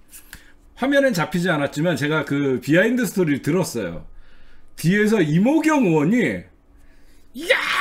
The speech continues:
하면서 이모경 의원이, 정청래 의원이 적진을 향해서 돌진을 하니까 이모경 의원이 뒤에서 따라 나와갖고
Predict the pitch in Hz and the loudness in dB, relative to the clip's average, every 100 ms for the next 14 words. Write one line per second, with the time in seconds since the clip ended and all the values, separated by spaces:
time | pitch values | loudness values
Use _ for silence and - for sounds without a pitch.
0 | 370 381 262 254 311 415 165 220 311 320 | 0 0 0 2 4 4 4 4 4 2
1 | 320 330 277 254 254 285 - 190 220 - | 2 2 4 4 4 4 2 2 0 0
2 | 269 277 254 240 247 311 403 - - 190 | 0 2 4 4 4 2 -2 -10 -16 -16
3 | - - 294 - 302 294 285 269 254 262 | -4 2 2 2 0 4 4 6 6 8
4 | 240 262 240 294 262 247 233 226 302 202 | 8 6 4 4 6 6 4 6 4 6
5 | 170 254 311 277 320 294 285 262 294 349 | 4 4 2 2 4 4 4 4 4 4
6 | 392 - 190 247 285 285 311 339 339 320 | 0 0 4 4 4 4 4 2 2 2
7 | 330 330 277 247 285 269 269 311 349 381 | 4 6 6 6 6 4 2 2 2 2